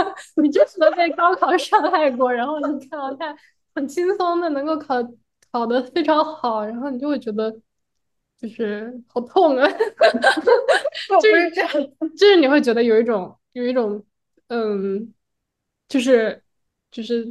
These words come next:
Speaker 1: 感觉作者根本不懂，要么就是你根本不懂，要么就是你写这种东西出来，嗯，<laughs> 怎么说，就是，就是你会觉得非常的，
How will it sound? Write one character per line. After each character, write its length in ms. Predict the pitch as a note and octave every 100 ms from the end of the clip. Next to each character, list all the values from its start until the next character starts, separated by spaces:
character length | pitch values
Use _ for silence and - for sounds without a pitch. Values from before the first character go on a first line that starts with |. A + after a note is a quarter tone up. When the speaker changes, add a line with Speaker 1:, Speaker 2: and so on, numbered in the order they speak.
| A#3 -
Speaker 1:
感 120 | G#3
觉 120 | A3+
作 180 | A#3 D4+
者 100 | A3+
根 140 | F#4
本 140 | F#4 C#4+
不 80 | C#4+
懂， 240 | C4+ A#3+
要 160 | F4 F#4
么 80 |
就 100 | E4
是 100 | G4
你 180 | E4+ C4+
根 120 | C4+
本 160 | F#4 C4
不 80 | C4+
懂， 180 | A#3+ A#3
要 120 | D4+
么 120 | B3+
就 140 | A#3 D4
是 100 | D4+
你 140 | B3+
写 220 | B3+ G#3+
这 100 | G#3+
种 140 | C#4 A3+
东 80 |
西 100 | B3+ B3
出 180 | -
来， 280 | C4 A3 A3 A3 _ _ _ _ -
嗯， 640 | A3+ G#3+ G#3 B3+ B3+ - _
<laughs> 440 | _ _ _ _ _
怎 100 | G#3+
么 60 |
说， 180 | G3+ A3
就 160 | A3+ D4
是， 200 | C#4 A#3+
就 140 | C#4+
是 100 | D4
你 120 | A#3+
会 140 | G#3 C4+
觉 120 | G3+
得 100 | G#3
非 120 | A#3
常 120 | A#3+ A#3
的， 320 | G#3+ G#3